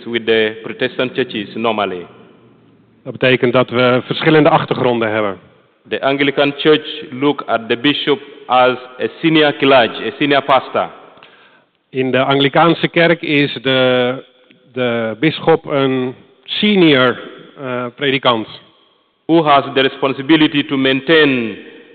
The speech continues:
Speaker 1: and further the unity of the church.
Speaker 2: En de rol van de bisschop is om de eenheid te bewaren en te bevorderen in de kerk.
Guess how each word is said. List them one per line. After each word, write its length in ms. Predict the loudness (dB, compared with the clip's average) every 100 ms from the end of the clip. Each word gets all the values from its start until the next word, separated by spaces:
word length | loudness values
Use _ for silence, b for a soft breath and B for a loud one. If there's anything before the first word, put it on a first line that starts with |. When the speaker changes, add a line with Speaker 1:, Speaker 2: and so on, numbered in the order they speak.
| -8
Speaker 1:
and 220 | -4 -4
further 500 | 0 2 4 4 4
the 160 | 2 2
unity 440 | 4 4 2 -4 -4
of 140 | -4
the 120 | -4 -2
church. 500 | 0 0 -2 -10 -18 -20 _ _ _ _ _ _
Speaker 2:
En 140 | -6
de 60 | 0
rol 200 | 2 4
van 120 | 2
de 80 | 2
bisschop 440 | 0 0 0 0
is 240 | 0 -2 -2
om 200 | 0 0
de 100 | 0
eenheid 680 | 4 4 6 4 0 -2
te 60 | -2
bewaren 500 | 0 4 4 4 2
en 140 | 0
te 80 | -2
bevorderen 600 | -2 2 2 2 0 -2
in 160 | -2 -4
de 80 | -2
kerk. 400 | -2 -2 -4